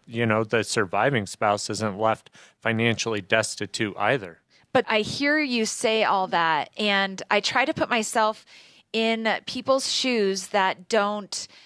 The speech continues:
Speaker 2: maybe know some of the solutions. And what I hear is, "Well, shoot, what am I supposed to do? Have three hundred thousand dollars sitting over here in this, you know, bucket just for, for healthcare?"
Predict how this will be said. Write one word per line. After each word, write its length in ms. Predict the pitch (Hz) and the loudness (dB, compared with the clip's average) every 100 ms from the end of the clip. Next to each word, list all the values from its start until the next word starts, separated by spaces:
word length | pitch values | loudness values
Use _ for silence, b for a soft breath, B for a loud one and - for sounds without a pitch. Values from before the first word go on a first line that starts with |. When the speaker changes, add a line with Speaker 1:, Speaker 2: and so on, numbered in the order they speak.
| B | B
Speaker 2:
maybe 300 | - 220 220 | 0 0 0
know 300 | 208 202 202 | -4 2 2
some 260 | 208 - 214 | 2 -2 -2
of 60 | 190 | -2
the 80 | |
solutions. 800 | 190 214 196 196 - 175 156 151 - | -4 -2 -2 0 -2 -4 -6 -8 -2
And 300 | 202 190 190 | 0 0 0
what 140 | 202 | 0
I 160 | - 220 | 2 0
hear 440 | 202 208 170 175 - | -2 -2 0 0 0
is, 420 | 185 175 175 - B B B B - | 0 2 0 -8 B B B B -6
"Well, 320 | 214 226 233 | 0 0 0
shoot, 440 | 233 - 220 180 | -2 -2 0 -2
what 200 | - 240 | -2 -2
am 80 | 302 | 0
I 80 | 311 | 0
supposed 300 | - 294 - | 0 -4 -2
to 60 | |
do? 140 | 247 285 | -2 0
Have 200 | 208 180 | 2 0
three 320 | - 220 220 | -2 0 2
hundred 260 | 240 226 220 | 2 0 2
thousand 320 | 226 220 202 | 0 0 0
dollars 360 | 180 202 233 | 2 2 0
sitting 360 | - 214 208 220 | 0 0 0 0
over 200 | 226 208 | 0 0
here 340 | 180 202 214 | -2 0 2
in 140 | 240 196 | 2 0
this, 360 | 180 185 - - B B B | -2 -2 -6 -10 B B B
you 140 | 202 | -2
know, 260 | 202 196 190 180 - - - | 2 0 -2 -14 -20 -8 0
bucket 560 | 220 220 269 262 196 | 0 2 0 0 -4
just 380 | - 220 214 - | 0 2 2 -4
for, 340 | - 220 196 - | 0 2 2 0
for 360 | - 196 180 - | 0 2 2 -2
healthcare?" 720 | - 202 220 - 269 269 311 | 2 2 2 -2 0 2 0